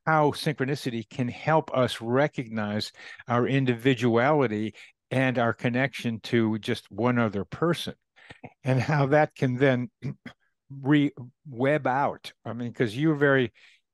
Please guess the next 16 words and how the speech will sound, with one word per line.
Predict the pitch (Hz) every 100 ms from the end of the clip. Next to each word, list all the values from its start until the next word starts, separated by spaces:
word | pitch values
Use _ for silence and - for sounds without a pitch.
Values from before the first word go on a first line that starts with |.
| _
conscious | - 151 151 135 -
of | - 120 107
this | 113 -
web | 101 127 143 117 104 -
of | 107
that, | 113 113 -
of | 113 98 104
reality, | 113 113 139 127 101 101
and | 92 110
you're | 113
describing | 107 107 - 135 131 117
it | 104
so | - 110
beautifully, | 95 123 165 - 101 90 - - - -
and | 120 120
that's | 127 147 - -